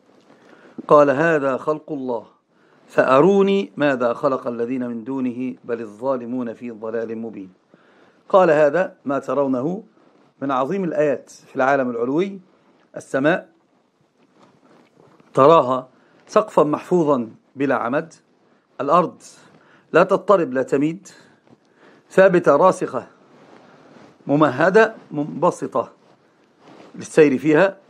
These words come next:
لحسن السير فيها، وبث فيها من كل دابة". آية عظيمة من آيات الله جل في علاه. وأيضًا نزول الماء من السماء،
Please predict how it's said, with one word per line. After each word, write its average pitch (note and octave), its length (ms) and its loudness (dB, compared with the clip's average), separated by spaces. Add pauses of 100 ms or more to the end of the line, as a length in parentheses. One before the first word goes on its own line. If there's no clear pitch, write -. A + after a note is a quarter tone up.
(140)
لحسن D#3+ 320 -2
السير C3 340 -2
فيها، D#3 380 0 (840)
وبث F3 360 0
فيها E3 300 2
من E3 100 -2
كل F3+ 260 -2
دابة". D3 400 -2 (340)
آية B2+ 340 -2 (160)
عظيمة B2 380 -2
من A#2+ 140 -8
آيات B2 300 -8
الله A#2+ 240 -10
جل A2+ 220 -12
في A2+ 120 -14
علاه. D#3 320 -4 (1120)
وأيضًا E3+ 380 4
نزول D#3 360 -6
الماء C#3+ 280 -4
من C3+ 140 -8
السماء، C3 440 -10